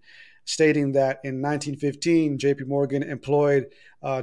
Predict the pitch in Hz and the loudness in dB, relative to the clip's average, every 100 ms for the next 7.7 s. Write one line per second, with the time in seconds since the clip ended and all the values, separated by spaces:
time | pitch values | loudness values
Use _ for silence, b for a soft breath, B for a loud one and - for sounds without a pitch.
0 | - 156 160 139 151 151 143 135 135 127 | -4 0 0 0 -2 -2 -2 -2 -2 -2
1 | 135 139 139 131 127 143 143 139 135 127 | 0 0 -2 -6 -4 -4 -2 -2 -2 -6
2 | 127 120 135 127 117 - - - 165 151 | -6 -8 -6 -8 -8 -10 -8 -6 -4 0
3 | 139 135 - 135 123 151 156 143 123 139 | 0 0 -4 -8 -4 -2 0 -2 -6 -2
4 | 143 165 151 151 139 139 135 131 131 120 | 0 0 0 -4 -4 -4 -4 -4 -6 -6
5 | 123 131 135 123 - 143 139 127 127 - | -10 -6 -6 -4 -2 -2 -2 -4 -4 -4
6 | 147 151 139 120 B B B B B 143 | -4 -4 -4 -8 B B B B B -2
7 | 143 147 165 170 160 147 | -2 -4 -6 -2 0 -2